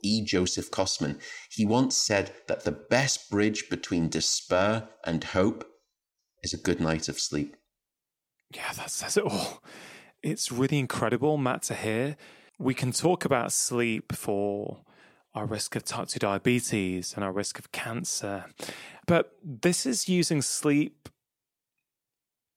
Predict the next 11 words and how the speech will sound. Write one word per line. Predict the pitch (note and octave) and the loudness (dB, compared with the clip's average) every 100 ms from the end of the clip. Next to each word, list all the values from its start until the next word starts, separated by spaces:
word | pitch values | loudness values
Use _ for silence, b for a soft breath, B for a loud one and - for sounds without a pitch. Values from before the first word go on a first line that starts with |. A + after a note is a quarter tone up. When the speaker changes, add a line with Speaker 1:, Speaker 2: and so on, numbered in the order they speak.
| - | -2
Speaker 2:
as | C#3+ | -2
a | |
tool. | D3+ - - F#3 F3 A2 F2+ - | -2 -2 2 2 2 0 -4 -6
This | - - | -4 -2
is | D#3 | 0
using | G#3 F#3 | 0 2
sleep | E3 - E3+ D3+ D3+ - - b b b b b b _ | 2 2 4 2 2 -6 -12 b b b b b b _
as | C#3 C3+ | 0 2
a | C#3 | 4
way | C3+ C3+ | 6 6
of | C3 - - | 6 2 -10